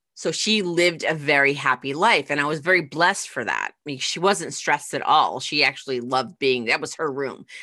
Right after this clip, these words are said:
And any other cat that came in, it was like, "Uh, no." <laughs> You know, "This is my territory."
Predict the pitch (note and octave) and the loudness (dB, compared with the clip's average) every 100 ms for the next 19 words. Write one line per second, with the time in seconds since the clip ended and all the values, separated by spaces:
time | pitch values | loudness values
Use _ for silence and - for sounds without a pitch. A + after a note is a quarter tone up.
0 | - B2+ - D#3+ E3 D#3+ C#3 D3 D3 - | -4 -4 0 0 2 2 0 0 -2 -2
1 | B2 C#3+ C#3 C#3+ D#3+ B2+ A#2+ C3 C#3+ C3+ | -4 -2 2 2 2 0 -2 -2 0 0
2 | - - D3+ C#3+ B2 A#2 C3 C3 C#3 D3+ | -2 2 4 4 2 -2 -8 -6 -2 -2
3 | G#2 A#2 - C6+ - - - D#4 B3+ B3 | -2 -4 -4 -4 -2 0 2 2 2 2
4 | C#4 B3+ B3 C#4 C#4 D4 - E4 C#4 F3+ | 2 2 4 6 6 4 0 -4 -2 0
5 | F3 D#3 D3+ D3+ D3 D#3 E3+ E3+ D3 C#3 | 0 -4 -4 -4 2 6 6 6 4 2
6 | B2+ B2+ B2 A#2 - | 2 0 0 -2 -6